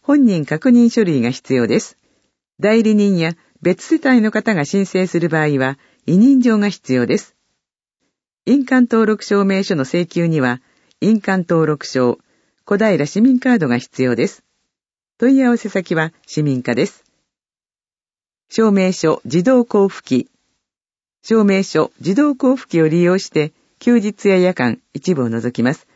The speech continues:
でも、証明書が取得できます。証明書の種類は、住民票の写し、印鑑登録証明書、戸籍、全部個人事項証明書、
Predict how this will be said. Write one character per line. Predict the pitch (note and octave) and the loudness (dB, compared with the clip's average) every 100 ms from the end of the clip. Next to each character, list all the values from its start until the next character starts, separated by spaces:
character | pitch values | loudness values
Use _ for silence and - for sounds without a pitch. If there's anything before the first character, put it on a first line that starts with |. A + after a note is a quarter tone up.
| _ _ | _ _
で | E3+ | -2
も、 | D#3 D3+ - _ _ _ | -2 -4 -12 _ _ _
証 | - A#3+ A#3 | -2 2 4
明 | A3+ A#3 | 4 2
書 | A3 | 0
が | C#3 | -2
取 | - | -2
得 | C#3+ C3 | -4 -2
で | B2+ | -2
き | B2+ | -2
ま | A2 F#3 | -4 -4
す。 | - _ _ _ _ _ _ _ | -8 _ _ _ _ _ _ _
証 | - A#3+ | -2 2
明 | A#3 A#3 | 4 4
書 | A#3+ G#3 | 2 0
の | E3+ | -2
種 | G#3 | 0
類 | F3 D3 | 0 0
は、 | B2+ C3 _ _ _ _ _ _ _ _ | -2 -4 _ _ _ _ _ _ _ _
住 | E3 G#3+ | 0 2
民 | G#3 G3 | 2 0
票 | F#3+ F3 | 0 0
の | D#3+ C#3+ | 2 0
写 | C#3+ | -4
し、 | - B2+ - _ _ _ | -6 -4 -4 _ _ _
印 | A3+ A#3 | 0 2
鑑 | G#3+ G#3 | 0 0
登 | G3 F3+ | 0 0
録 | E3+ - | -2 -4
証 | - D3 | -2 0
明 | C3+ B2+ | 0 -2
書、 | B2+ A#2+ - _ _ _ | -2 -4 -4 _ _ _
戸 | - F2+ | -8 -4
籍、 | G3+ F3+ - C3+ - _ _ | -4 -4 -4 -6 -6 _ _
全 | G3 A#3 F#3 | -2 0 0
部 | C#3+ | -2
個 | B2+ F#3 | -2 -2
人 | C#3 C3+ C3 | 0 -2 -2
事 | E3 | -6
項 | - B2+ A2+ | -2 -2 0
証 | C#3 C#3 | 0 0
明 | B2 B2 | 0 -2
書、 | - A#2 C#3+ | -2 -4 -4